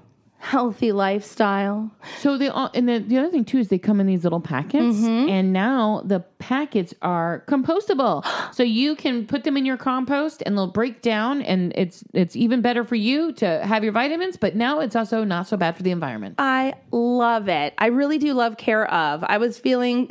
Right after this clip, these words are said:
Speaker 1: really kind of, like, lethargic lately, and ever since I've been taking them, I can, I can't,
Speaker 2: Yeah.
Speaker 1: you know, I'm feeling a lot better. And they also have a lot of cute little things, these little, what do they call 'em? Boosters?
Speaker 2: Yep.
Speaker 1: They're like little pixie sticks with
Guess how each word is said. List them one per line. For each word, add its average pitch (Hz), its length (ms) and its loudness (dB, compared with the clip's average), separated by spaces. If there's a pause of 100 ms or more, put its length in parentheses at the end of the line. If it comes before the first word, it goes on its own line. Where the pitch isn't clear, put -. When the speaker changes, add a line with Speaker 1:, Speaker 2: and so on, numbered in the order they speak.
(120)
Speaker 1:
really 226 340 0
kind 214 220 0
of, 214 140 -2
like, 170 300 -2 (580)
lethargic 190 800 -2
lately, 254 580 0
and 220 140 0
ever 214 200 0
since 269 240 0
I've 269 80 0
been 254 120 0
taking 240 420 0
them, 220 320 0
I 208 80 0
can, 214 320 -6
I 202 120 2
can't, 226 420 -2
Speaker 2:
Yeah. - 40 -10
Speaker 1:
you 214 60 0
know, 196 100 -4
I'm 185 180 0
feeling 240 640 0 (100)
a 196 60 2
lot 175 500 0
better. 139 320 -2 (240)
And 269 120 4
they 311 80 0
also 359 320 0
have 330 140 2
a 269 60 0
lot 233 220 2
of 220 180 -4 (180)
cute 294 260 0
little 294 220 2
things, 294 380 -2
these 240 200 -2
little, 214 300 0
what 233 120 0
do 233 60 0
they 208 100 -2
call 165 180 -4
'em? 151 140 -2
Boosters? 339 880 -2
Speaker 2:
Yep. 165 220 0 (440)
Speaker 1:
They're 247 120 4
like 233 180 0
little 240 260 0
pixie 233 400 -2
sticks 190 540 -4
with 190 260 -2